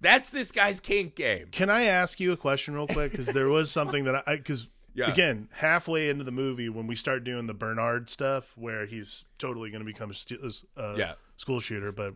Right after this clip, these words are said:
Speaker 2: we're not there yet.
Speaker 1: Good thing he taught him football and not archery. That's
Speaker 2: Right,
Speaker 1: all I'm
Speaker 2: before we
Speaker 1: saying.
Speaker 2: get to, like,
Speaker 1: <laughs>
Speaker 2: before we get to Basketball Diaries status for Bernard, my question is, did I miss a beat where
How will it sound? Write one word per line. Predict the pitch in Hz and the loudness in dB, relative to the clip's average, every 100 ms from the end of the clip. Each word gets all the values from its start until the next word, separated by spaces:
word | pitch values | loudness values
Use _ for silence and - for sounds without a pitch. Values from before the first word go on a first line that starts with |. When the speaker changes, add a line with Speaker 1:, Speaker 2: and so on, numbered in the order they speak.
| - | -6
Speaker 2:
we're | 107 | -4
not | 98 | -2
there | 104 | -2
yet. | 113 131 | 0 0
Speaker 1:
Good | 131 151 | 2 2
thing | 190 180 | 2 2
he | |
taught | - 165 160 | 4 6 6
him | 139 | 4
football | - 160 135 117 | -2 -2 2 2
and | 113 | 2
not | 117 117 | 2 2
archery. | 113 120 - 87 82 | 2 0 -4 -6 0
That's | |
Speaker 2:
Right, | 147 131 | 2 4
Speaker 1:
all | 107 | 2
I'm | 165 | 0
Speaker 2:
before | - 196 | 6 8
we | 202 | 8
Speaker 1:
saying. | 170 | 6
Speaker 2:
get | 165 | 6
to, | 165 151 | 8 6
like, | 139 - | 6 4
Speaker 1:
<laughs> | 147 | 2
Speaker 2:
before | 160 214 233 | 6 8 8
we | 180 | 8
get | 165 | 6
to | 165 143 | 4 6
Basketball | 120 123 131 151 143 143 143 | 8 8 6 2 4 4 6
Diaries | 139 147 147 147 143 | 6 8 8 6 2
status | - 147 147 147 | 4 4 6 2
for | - 123 | -2 -2
Bernard, | 117 127 127 151 160 147 - | 0 2 2 2 0 -6 -6
my | 143 156 | -2 0
question | 208 208 - 147 | 4 2 2 -2
is, | 135 117 | -2 -4
did | 127 127 165 165 | -2 0 0 2
I | 214 269 | 4 4
miss | 147 147 170 - - - - _ _ 143 | 2 0 0 -2 -4 -8 -16 _ _ -4
a | 123 | -2
beat | 101 135 123 113 104 _ _ _ _ _ - | -2 0 0 -2 -6 _ _ _ _ _ -10
where | 123 117 113 117 110 107 101 | -4 -2 0 0 0 -2 -4